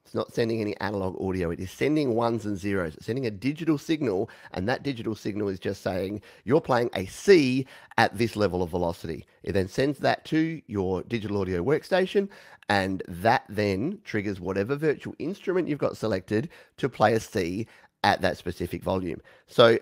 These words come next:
that's all it is. You're not sending any audio. You're only sending data when you're sending midi. When you're sending audio, it's over an audio cable and it's gonna record that. What's better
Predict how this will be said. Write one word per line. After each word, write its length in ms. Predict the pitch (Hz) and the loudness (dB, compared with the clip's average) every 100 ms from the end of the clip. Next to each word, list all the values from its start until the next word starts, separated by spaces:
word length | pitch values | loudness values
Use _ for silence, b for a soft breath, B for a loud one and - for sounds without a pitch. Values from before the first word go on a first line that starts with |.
| - | 0
that's 340 | 107 147 170 - | 2 2 2 0
all 280 | 123 113 | 2 2
it 80 | 107 | 0
is. 300 | 107 101 - | -2 -4 -4
You're 80 | 92 | -4
not 160 | 113 - | -4 -2
sending 260 | 139 139 | -2 0
any 140 | 113 107 | -2 0
audio. 420 | 107 143 165 247 - _ _ | 0 2 0 -2 -8 _ _
You're 180 | 95 98 | -2 0
only 160 | 104 107 | 0 -2
sending 380 | - 101 98 | -4 -4 -6
data 440 | 95 107 127 170 247 | -2 2 2 2 -4
when 140 | 170 113 | -4 -4
you're 100 | 107 | -2
sending 340 | 110 101 101 | -2 -2 -2
midi. 420 | 147 165 160 175 _ | -2 0 -2 -4 _
When 180 | - 101 | -8 -6
you're 60 | |
sending 260 | 98 101 - | -4 -4 0
audio, 480 | 175 196 165 117 117 B B - | 4 4 6 4 4 B B -14
it's 140 | - | -2
over 240 | 104 92 92 | 0 2 -2
an 80 | - | -2
audio 320 | 98 95 90 | -2 0 0
cable 480 | - 87 87 90 92 - | -2 -4 -4 -4 -8 -6
and 100 | 85 | -6
it's 80 | - | -4
gonna 180 | 90 80 | -6 -4
record 380 | 82 - 87 | -6 -4 -4
that. 160 | 80 - | -4 0
What's 180 | 131 - | 0 2
better 360 | - 143 143 | 4 6 6